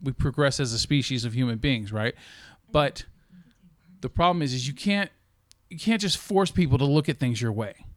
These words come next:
And the statement like, "Dear white people," that doesn't, that's, I, I know how I'm taking it, and I know I shouldn't take it that way. But if I'm taking it that way, as someone who's already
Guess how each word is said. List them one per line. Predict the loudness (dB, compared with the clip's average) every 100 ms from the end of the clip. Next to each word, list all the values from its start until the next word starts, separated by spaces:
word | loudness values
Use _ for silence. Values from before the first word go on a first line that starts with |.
| -20 _ _ _
And | 2 2
the |
statement | 2 2 2 2 2
like, | 0 2
"Dear | 4 4
white | 6 2 2
people," | -2 -2 -10 -12 -20 -20 _ _ -2
that | -2 2
doesn't, | 0 0 -4 -14 -20 -20 -20 _
that's, | -2 -2 -4 -8 -8 -4
I, | -2 2
I | 2
know | 2 2 2
how | 2 2 4
I'm | 2 4
taking | 4 4 4
it, | 4 2 -4 _ _ 0
and | 4
I | 6
know | 6
I | 4
shouldn't | 4 0 2
take | 2 2
it | 0
that | -2 -2
way. | -8 -10 -20 -20 -20 -10
But | 0 0
if | 4
I'm | 2
taking | 4 2 4 -2
it | 0
that | -4 -2
way, | -4
as | -2
someone | 0 2 4
who's | 2 2
already | 2 4 4 2 -2